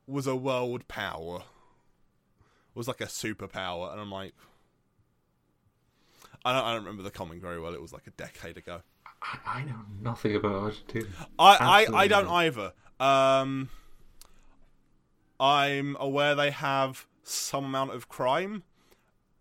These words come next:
Speaker 1: but that describes
Speaker 2: I
Speaker 1: everywhere
Speaker 2: imagine,
Speaker 1: on
Speaker 2: yeah.
Speaker 1: Earth, um, including the sea. Uh,
Speaker 2: Oh, yeah, those, those whales are so shifty.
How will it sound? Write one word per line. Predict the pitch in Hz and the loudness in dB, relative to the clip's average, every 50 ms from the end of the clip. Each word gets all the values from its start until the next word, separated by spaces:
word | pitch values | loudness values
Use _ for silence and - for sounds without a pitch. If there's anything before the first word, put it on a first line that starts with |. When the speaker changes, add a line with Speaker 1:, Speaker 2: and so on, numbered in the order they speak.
| _ _ _ _ _ _ _ - - - _ _ _ - | _ _ _ _ _ _ _ -20 -20 -20 _ _ _ -2
Speaker 1:
but | 143 139 131 - | -2 -2 0 2
that | 127 123 127 - - | 2 2 2 0 -2
describes | 123 131 - - 143 135 123 123 123 123 120 - - - | -8 -10 -6 -4 0 2 2 2 2 0 -4 -8 -6 -2
Speaker 2:
I | 131 | -2
Speaker 1:
everywhere | 131 - - 131 127 127 123 120 120 | 0 0 0 0 0 0 0 0 0
Speaker 2:
imagine, | 117 | -2
Speaker 1:
on | 117 113 | -2 -4
Speaker 2:
yeah. | 113 101 90 90 | -6 -6 -6 -8
Speaker 1:
Earth, | 95 - - - - - - - - - - - - - - - | -8 -10 -12 -16 -16 -16 -16 -16 -16 -16 -18 -18 -20 -18 -10 -6
um, | 110 107 110 110 110 110 107 107 110 113 113 110 - - - - - - - - - - - - - | -4 -4 -2 -2 -4 -4 -6 -8 -8 -10 -10 -12 -14 -16 -20 -20 -20 -20 -20 -20 -18 -18 -16 -14 -12
including | 113 120 123 120 - - 117 113 117 107 110 107 107 101 | -12 -10 -10 -12 -10 -8 -6 -6 -6 -6 -8 -10 -10 -12
the | 85 92 90 | -14 -14 -14
sea. | - - - - - 101 90 82 73 69 69 69 67 - - - - - - - - - - - - - _ _ _ _ _ _ _ _ _ _ _ _ _ _ _ _ _ _ _ _ - | -14 -14 -14 -14 -14 -12 -12 -12 -14 -16 -18 -18 -20 -20 -20 -20 -20 -20 -20 -20 -20 -20 -20 -20 -20 -20 _ _ _ _ _ _ _ _ _ _ _ _ _ _ _ _ _ _ _ _ -16
Uh, | - 92 92 95 98 104 | -14 -12 -12 -10 -10 -10
Speaker 2:
Oh, | 98 85 78 - - - - | -10 -10 -10 -12 -14 -12 -8
yeah, | - 90 80 78 | -6 -4 -4 -2
those, | 82 92 104 104 - - - - - - - | -2 -2 -4 -4 -6 -10 -14 -14 -16 -16 -8
those | - 90 113 117 101 | -6 -4 -4 -4 -4
whales | 87 80 82 85 80 80 78 78 73 - - - - - | -2 0 0 2 0 0 -2 -4 -6 -8 -10 -14 -14 -14
are | 90 - - - | -14 -16 -16 -18
so | - - - - - - | -20 -20 -12 -10 -10 -8
shifty. | - - - - - - - - - - | -8 -10 -10 -12 -12 -10 -10 -10 -8 -8